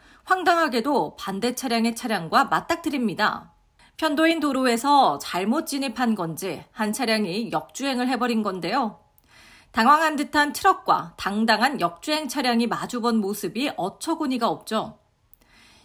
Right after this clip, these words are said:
이내 역주행 차량은 차선을 요리조리 옮겨가며 제갈길을 가버립니다. 심지어 상향등이나 비상등도 켜지 않은 채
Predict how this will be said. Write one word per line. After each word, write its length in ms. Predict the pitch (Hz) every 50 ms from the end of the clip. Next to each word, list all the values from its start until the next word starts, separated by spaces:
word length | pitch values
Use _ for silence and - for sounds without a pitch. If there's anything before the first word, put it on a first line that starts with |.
| _ _
이내 360 | - 233 233 262 277 285 269 190
역주행 400 | 175 175 - - 330 339 339 262
차량은 540 | 302 311 294 269 262 330 349 254 170 156
차선을 480 | - - 320 330 330 330 320 330 269 185
요리조리 500 | 185 233 302 339 349 330 339 330 294 294
옮겨가며 920 | - 190 196 220 233 240 247 254 247 226 226 196 190 240 269 185 143 143
제갈길을 760 | - - - 175 175 196 202 208 208 - 185 165 208 285 320 311
가버립니다. 920 | - - - 208 277 339 339 311 302 240 180 202 214 - - - - - _ _ _ _ _ _ _ _ _ _ - - - - - _ _
심지어 680 | - - 302 302 294 226 277 277 285 285 294 285 220 226
상향등이나 1000 | - - - 370 359 370 359 339 285 320 285 294 285 240 196 156 175 226 262 -
비상등도 720 | - 208 208 - 247 254 262 233 269 240 233 220 247 247 -
켜지 340 | - - 359 - 330 320
않은 340 | - - 175 190 208 190 165
채 300 | - - - 151 - -